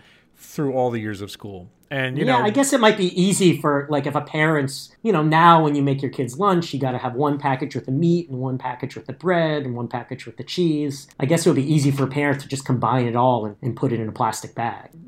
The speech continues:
Speaker 1: Right. It would obviate the, uh, uh, you know, the, the, the dry date, uh, out of the lunchbox.
Speaker 2: Right,
Speaker 1: You could
Speaker 2: right.
Speaker 1: get rid of that sort of
Speaker 2: Right.
Speaker 1: thing. The, the pumpkin seed, not
Speaker 2: Yeah.
Speaker 1: there at all.
Speaker 2: Yeah,
Speaker 1: But,
Speaker 2: exactly.
Speaker 1: um,
Speaker 2: You don't need that
Speaker 1: I,
Speaker 2: anymore.
Speaker 1: here's the thing is that I, when I was a kid, I just, I was eating things that I was given. I,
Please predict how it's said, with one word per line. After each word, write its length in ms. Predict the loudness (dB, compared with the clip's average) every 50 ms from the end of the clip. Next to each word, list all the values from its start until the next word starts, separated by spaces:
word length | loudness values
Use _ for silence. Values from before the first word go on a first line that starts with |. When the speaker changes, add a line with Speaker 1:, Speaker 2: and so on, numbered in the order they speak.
| -6
Speaker 1:
Right. 260 | 0 2 2 2 2 0
It 80 | 0
would 140 | 0 0 2
obviate 500 | 2 2 2 2 2 2 2 0 0 -2
the, 160 | -2 0 2 2
uh, 40 | 2 2 0 -2 -4 -6
uh, 40 | -4
you 140 | -4 -2 -2
know, 100 | -2 -4
the, 120 | -6 -8 -10
the, 180 | -8 -8 -8
the 160 | -8 -6 -6 -4
dry 260 | 0 2 2 2 0
date, 420 | 0 0 0 0 0 -2 -4 -10 -18 -20 -14 _
uh, 40 | -6
out 480 | -4 -4 -4 -2 0 0 2 2 0 -2
of 40 |
the 80 | -2 -4
lunchbox. 300 | -4 -2 -4 -4 -2 4
Speaker 2:
Right, 340 | 4 4 4 4 0 -4 -4
Speaker 1:
You 60 | -4
could 80 | -4 -2
Speaker 2:
right. 100 | -2 -2
Speaker 1:
get 120 | -2 -2
rid 100 | -2 -2
of 60 | -2
that 180 | -2 -2 -4 -4
sort 160 | -6 -6 -4
of 80 | -2 -2
Speaker 2:
Right. 140 | -2 -2 -2
Speaker 1:
thing. 80 | -4
The, 80 | -8 -10
the 160 | -8 -8 -10
pumpkin 380 | 0 0 0 0 0 -4 -6 -6
seed, 340 | -4 -2 -2 -2 -2 -2 0
not 140 | 0 0
Speaker 2:
Yeah. 60 | 2 2
Speaker 1:
there 200 | 2 2 2 0
at 80 | 0
all. 280 | 0 0 0 -2 -2 -6 -16 -18 -12 0
Speaker 2:
Yeah, 280 | 4 6 6 6 4 6
Speaker 1:
But, 160 | 6 6 6
Speaker 2:
exactly. 420 | 6 6 6 6 6 6 4 2 -2
Speaker 1:
um, 40 | -2
Speaker 2:
You 60 | -2
don't 120 | -2 -2 0
need 180 | -2 -2 -2
that 200 | -4 -6 -6 -4 0
Speaker 1:
I, 80 | 2 2
Speaker 2:
anymore. 160 | 2 2 -2 -2
Speaker 1:
here's 220 | 2 2 2 4
the 80 | 2 0
thing 160 | 0 0 0
is 100 | 2 2 2
that 200 | 0 0 0 0
I, 80 | 0
when 160 | 2 2 2
I 40 | 0
was 100 | 0 0
a 40 | -2
kid, 260 | -6 0 0 2 4
I 100 | 4 2
just, 260 | 2 0 -2 -4 -4 -4
I 100 | -2 -2
was 140 | -2 -2 -2
eating 260 | -4 -4 -4 -4 -6 -4
things 240 | -4 -4 -4 -2
that 80 | -2 0
I 60 | 0
was 120 | -2 -2 -4
given. 400 | -4 -2 -2 -2 -2 -6 -8 -6
I, 120 | -4 -4